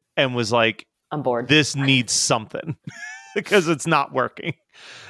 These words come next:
Speaker 2: We
Speaker 1: Um,
Speaker 2: need to laugh about the lions eating the zebra. I'm bored."
Speaker 1: I, I mean, I definitely can't imagine that ride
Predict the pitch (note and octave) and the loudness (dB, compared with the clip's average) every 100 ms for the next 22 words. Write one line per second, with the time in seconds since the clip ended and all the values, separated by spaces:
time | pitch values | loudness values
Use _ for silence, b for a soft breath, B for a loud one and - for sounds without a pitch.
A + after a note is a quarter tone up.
0 | B - - E3+ C#3+ C#3+ D#3 D3+ C#3 C#3+ | B -2 0 2 2 2 4 6 6 6
1 | D3 C#3 D3 D3 C#3 C3+ C#3+ C#3 C#3 C#3 | 4 2 4 4 4 0 0 -2 0 -2
2 | C3+ C3 C3 C3 - - C3+ B2+ B2+ A#3+ | 0 0 0 -2 -4 -6 2 2 4 2
3 | A3+ - _ D#3+ F3 E3+ D#3+ D#3+ D3 D#3 | 0 -6 _ 0 2 2 4 4 4 4
4 | C#3+ D3+ C3+ C#3+ B2+ A#2+ A2+ A2 A#2+ A2+ | 4 0 0 2 2 2 2 2 0 0
5 | A2 A2+ A2 G#2+ G#2 | 0 4 4 4 0